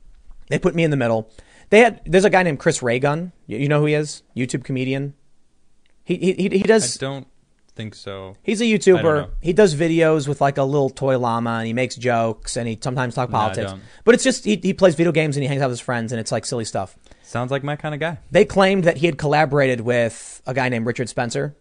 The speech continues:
Speaker 1: one of the, like, most well-known.
Speaker 2: Sounds familiar.
Speaker 1: He's, like, the guy who coined alt-right, popularized it.
Speaker 2: Yeah,
Speaker 1: Very prominent
Speaker 2: yeah.
Speaker 1: white nationalist.
Speaker 2: I think I can vis-, envision his face.
Speaker 1: It's ridiculous that they would claim these guys had ever done anything together. And they
Speaker 2: Okay.
Speaker 1: did. And they used manipulative
Speaker 2: And they ran
Speaker 1: means.
Speaker 2: with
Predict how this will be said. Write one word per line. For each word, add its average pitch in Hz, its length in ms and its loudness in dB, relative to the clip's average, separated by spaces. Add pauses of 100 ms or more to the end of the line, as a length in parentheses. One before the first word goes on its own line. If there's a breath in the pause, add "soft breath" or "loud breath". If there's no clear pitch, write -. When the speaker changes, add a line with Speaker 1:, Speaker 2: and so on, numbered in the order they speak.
(140)
Speaker 1:
one 123 160 0
of 120 60 -2
the, 117 80 -2
like, 117 240 0
most 123 280 -4
well-known. 120 460 -2
Speaker 2:
Sounds 110 220 -4
familiar. 92 420 -10
Speaker 1:
He's, 151 140 -2
like, 165 160 4
the 165 60 0
guy 151 140 4
who 147 60 -6
coined 135 340 -2
alt-right, 117 600 -2 (360)
popularized 117 600 -2
it. 107 220 -2 (120)
Speaker 2:
Yeah, 117 520 -2
Speaker 1:
Very 147 140 4
prominent 127 360 -2
Speaker 2:
yeah. 107 60 -2
Speaker 1:
white 120 140 0
nationalist. 110 500 -6
Speaker 2:
I - 20 -8
think 135 140 -8
I 127 80 -2
can 101 280 -10 (100)
vis-, 107 380 -10
envision 104 680 -10
his 92 160 -12
face. - 720 -16
Speaker 1:
It's 160 180 0
ridiculous 160 500 2
that 131 140 -6
they 147 100 2
would 139 140 -2
claim 127 200 -4
these 113 140 -6
guys 110 160 -2
had 117 100 -4
ever 104 120 -6
done 98 80 -8
anything 101 160 -12
together. 90 400 -14
And 131 160 -2
they 135 80 2
Speaker 2:
Okay. 180 180 6
Speaker 1:
did. - 140 -12 (320)
And 143 160 -2
they 151 60 4
used 180 320 2
manipulative 165 540 0
Speaker 2:
And 101 100 0
they - 40 -2
ran 117 100 -4
Speaker 1:
means. 92 140 -6
Speaker 2:
with 95 60 -8